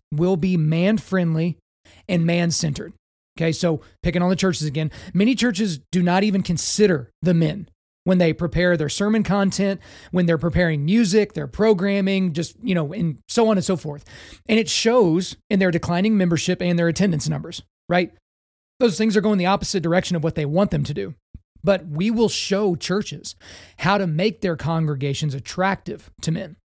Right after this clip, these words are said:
So the third part of the vision here is that men will take back the ground ceded to darkness in the church, right? This kind of ties in with the mission, but there have been a lot of, uh, I guess the best way to say it would be impotent pastors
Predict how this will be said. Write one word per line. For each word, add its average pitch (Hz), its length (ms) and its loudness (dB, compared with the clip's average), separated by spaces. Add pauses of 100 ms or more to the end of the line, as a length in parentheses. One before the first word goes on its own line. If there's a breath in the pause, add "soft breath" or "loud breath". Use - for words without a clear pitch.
(400 loud breath)
So - 160 -4
the 165 80 0
third 214 240 0
part 196 160 4
of 170 80 0
the 165 60 0
vision 156 260 0
here 156 260 -2
is 160 180 -4
that 160 200 -2 (140)
men 208 340 0
will 240 160 0
take 208 400 -4
back 175 280 0
the 160 100 -4
ground 143 640 -2 (300 loud breath)
ceded 196 520 -2
to 196 120 -2
darkness 151 760 -4 (320)
in 185 360 2 (100)
the 156 100 -2
church, - 460 -6 (520)
right? 156 160 -4
This 143 140 -6
kind 165 160 -4
of 151 60 -6
ties 165 360 -2
in 175 200 0 (200 loud breath)
with 170 140 -4
the 165 80 0
mission, 170 380 -2 (260 loud breath)
but 139 140 -2
there 226 100 4
have 226 80 2
been 220 140 2
a 202 40 0
lot 226 280 0
of, 170 260 -2 (320)
uh, - 60 -20 (320)
I - 80 -8
guess 175 200 0
the 175 60 -2
best 175 180 0
way 170 100 0
to 165 40 -2
say 185 120 -2
it 180 40 0
would 175 140 0
be 156 140 -4
impotent 208 600 0 (160)
pastors 196 560 -2